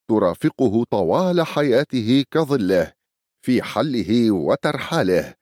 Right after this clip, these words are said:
مساندة وداعمة، في حين يرافق سوبرماننا أكرم العلي لوح خشبي يثير الأسئلة والحزن معاً.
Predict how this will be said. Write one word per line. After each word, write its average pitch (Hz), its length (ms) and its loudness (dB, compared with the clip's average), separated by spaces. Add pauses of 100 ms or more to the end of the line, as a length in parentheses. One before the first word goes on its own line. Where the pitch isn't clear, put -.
(260)
مساندة 110 720 -2
وداعمة، 98 760 -4 (640)
في 87 160 -4
حين 113 360 -2 (400)
يرافق - 600 -2
سوبرماننا 113 1200 -2 (720)
أكرم 135 420 -2
العلي 117 460 -4 (340)
لوح 120 420 0
خشبي 87 680 -6 (500)
يثير 131 640 0
الأسئلة 127 760 -2
والحزن 104 640 -2
معاً. 69 260 -12